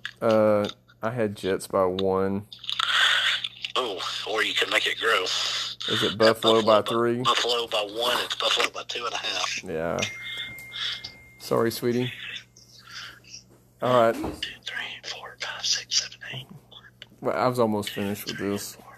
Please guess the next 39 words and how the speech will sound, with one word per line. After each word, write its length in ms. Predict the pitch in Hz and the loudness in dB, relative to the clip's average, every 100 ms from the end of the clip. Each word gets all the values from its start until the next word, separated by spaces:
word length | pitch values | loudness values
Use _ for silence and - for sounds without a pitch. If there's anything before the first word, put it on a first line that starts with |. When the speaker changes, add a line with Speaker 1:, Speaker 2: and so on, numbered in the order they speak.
| - _ - _ _ - - _ _ - - | -20 _ -20 _ _ -20 -20 _ _ -8 0
Speaker 1:
I 60 | |
didn't 140 | 123 107 | 2 4
know. 120 | 98 | 4
I 80 | 117 | 4
didn't 120 | 110 | 2
realize 220 | 107 107 | 2 2
you 100 | 110 | 0
were 80 | 101 | 0
here. 260 | 127 117 117 | -2 -2 -6
Speaker 2:
Oh. 40 | - - - - - - - - - | -14 -12 -10 -10 -10 -10 -12 -10 0
Speaker 1:
Oh, 160 | 110 - | 2 2
Shalenda 420 | - 165 165 139 | 4 8 8 6
just 180 | 127 - | 2 0
came 200 | 113 104 | -2 -2
in. 160 | 107 | -4
Sorry. 340 | 107 104 104 117 _ _ _ - _ _ - | -2 0 0 -4 _ _ _ -20 _ _ -10
Pizza 360 | - 160 160 147 | 2 4 6 4
for 140 | - 139 | 6 4
the 120 | 127 | 4
Speaker 2:
Weird. 160 | 127 | 4
Speaker 1:
first 260 | 147 151 - | 6 4 2
game 200 | 151 147 | 0 0
of 60 | 143 | 0
the 80 | |
week. 280 | 143 175 165 - - - - _ _ - | -2 -2 -4 -12 -20 -20 -20 _ _ -10
For 80 | 123 | -6
the 60 | |
first 360 | - 143 139 - - | 0 0 -2 -8 -14
season. 480 | - 160 160 156 - - - - - - - - - - - - - - | -4 -4 -2 -6 -10 -20 -20 -20 -20 -8 -2 0 0 -2 -6 -4 -4 -4
Speaker 2:
A 120 | - - | -4 0
weird 280 | 113 127 - - | 4 4 2 0
eight 160 | 131 - | 0 0
four 280 | - 123 120 | 0 2 2
and 80 | 92 | 0
four 300 | - 123 107 - - - | -2 0 2 0 -2 -2
week 220 | - 127 | -2 0
one 180 | 120 101 | -2 -2
there. 220 | - 95 | -4 -2
Speaker 1:
<laughs> 60 | - | 0